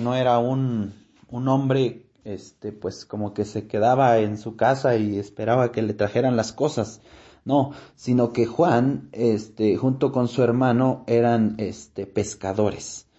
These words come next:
¿sí? Eran pescadores. Y si usted recuerda, eh, rápidamente, este, mencionándolo, este, cómo, cómo Dios, cómo Dios, este, llama a, a, a sus discípulos, cómo Dios elige a sus discípulos,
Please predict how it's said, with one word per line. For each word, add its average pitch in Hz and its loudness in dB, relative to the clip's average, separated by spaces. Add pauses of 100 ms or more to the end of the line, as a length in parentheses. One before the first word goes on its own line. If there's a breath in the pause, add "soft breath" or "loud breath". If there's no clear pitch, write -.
(140)
¿sí? 131 -8 (140 loud breath)
Eran 135 4
pescadores. 113 2
Y 117 2
si 117 0
usted 202 2
recuerda, 196 2
eh, 110 2
rápidamente, 165 -2 (340 loud breath)
este, 104 0 (160)
mencionándolo, 127 2 (600 loud breath)
este, 120 0
cómo, 175 4
cómo 170 2
Dios, - 0
cómo 160 -2
Dios, 151 2
este, 113 2
llama 135 4
a, 107 -2
a, 107 -4
a 110 -4
sus 113 0
discípulos, 127 2
cómo 147 0
Dios 143 2
elige 135 4
a 117 2
sus 104 -6
discípulos, 110 0